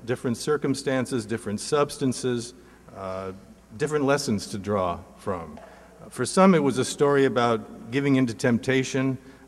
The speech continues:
uh, suffering a lack of clarity, or worse, uh, lasting confusion and addiction. For others, it was a brief glimpse into a rarefied world of, uh,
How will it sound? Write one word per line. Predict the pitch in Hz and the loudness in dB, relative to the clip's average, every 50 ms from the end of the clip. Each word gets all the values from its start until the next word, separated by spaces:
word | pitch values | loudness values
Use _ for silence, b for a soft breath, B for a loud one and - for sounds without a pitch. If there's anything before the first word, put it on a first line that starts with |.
| B | B
uh, | - 101 98 98 98 95 92 - - - | -8 -6 -6 -4 -4 -6 -6 -8 -12 -14
suffering | - - - 147 131 - 143 135 131 123 | -10 -2 0 0 2 2 2 2 4 4
a | 120 | 4
lack | 127 123 127 120 - | 4 4 2 2 0
of | 127 107 - | -2 -4 -4
clarity, | - - 127 127 123 123 123 127 123 120 123 120 B B B B B | -2 2 2 4 4 4 2 2 0 0 -2 -4 B B B B B
or | - 104 101 | -2 -2 -2
worse, | 101 101 117 120 117 113 - - - - | 0 2 2 4 2 2 0 -4 -8 -6
uh, | 107 98 95 | -6 -8 -6
lasting | 98 104 110 117 113 107 - - 110 104 | -6 -4 -2 -2 -2 -4 -4 -4 -4 -4
confusion | 95 - 107 101 98 - 120 120 117 110 107 113 113 110 110 110 - B B B B B B - - - | -2 -4 -4 -4 -4 -4 -2 -2 0 0 0 0 0 0 0 -2 -4 B B B B B B -20 -12 -8
and | 104 98 95 98 95 | -6 -6 -4 -6 -8
addiction. | 98 95 95 - 127 117 - - 117 113 110 107 104 - B B B B B B B B B | -8 -8 -2 -2 -2 -2 -2 -4 -2 -2 -2 -2 -4 -8 B B B B B B B B B
For | B - - 151 151 147 | B -2 0 0 2 2
others, | 175 196 180 180 170 160 156 151 139 131 - - - - | 2 2 4 4 4 4 2 0 -2 -6 -8 -10 -8 -8
it | 147 | -4
was | 143 147 147 131 | -2 -2 0 0
a | 139 | 0
brief | 120 98 135 143 156 156 - - 110 | -2 -2 -4 -2 -2 -2 -4 -6 -6
glimpse | 113 123 135 147 139 127 101 - - - | -2 2 4 4 4 4 2 0 -4 -4
into | 107 101 - - 120 | -4 -4 -2 0 0
a | 113 107 | 0 2
rarefied | 104 110 120 123 127 127 - - 131 120 117 113 | 2 4 4 6 4 4 2 2 0 2 2 2
world | 110 101 110 110 110 113 113 113 110 107 101 95 | 0 2 2 4 4 6 4 4 2 0 -2 -2
of, | 92 95 90 90 90 98 | -4 -4 -6 -6 -6 -6
uh, | 98 92 92 90 87 92 87 | -6 -6 -6 -8 -10 -10 -12